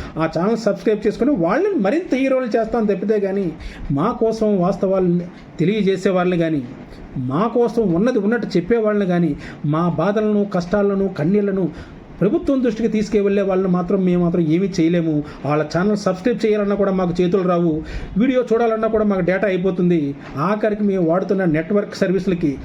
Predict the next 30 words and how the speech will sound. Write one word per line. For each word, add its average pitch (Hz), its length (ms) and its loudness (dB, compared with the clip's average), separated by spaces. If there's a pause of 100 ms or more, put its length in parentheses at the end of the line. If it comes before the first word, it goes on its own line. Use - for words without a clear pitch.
(200)
రాత్రి 233 380 0
పన్నెండు 247 320 0
దాటితే 233 340 0
మిగిలిపోయిన 220 480 2
డేటా 214 260 0
అన్నా 220 160 0
వాళ్ళకి 202 260 0
ఇచ్చేయడానికి 202 360 0
మేము 196 120 0
సి-, - 460 -8
సిద్ధపడతాం. 240 600 0
కానీ 202 460 0 (120)
మా 165 460 0
కోసం 190 420 0
సేవలు 175 460 0
చేసేవారికి, 165 640 0 (260)
మా 160 160 0
కోసం 190 400 0
మేలు 180 200 2 (100)
చేసేవారికి, 170 520 0
మా 156 380 0
కోసం 214 520 0 (840)
వెన్నుదన్నుగా 190 580 2
నిలబడే 170 340 2
వారికి 165 280 0
మాత్రం 180 280 0
మేము 208 240 2 (340)
సేవలు 175 400 0
చెయ్యము. 170 580 0 (240)
అలాంటి 185 500 0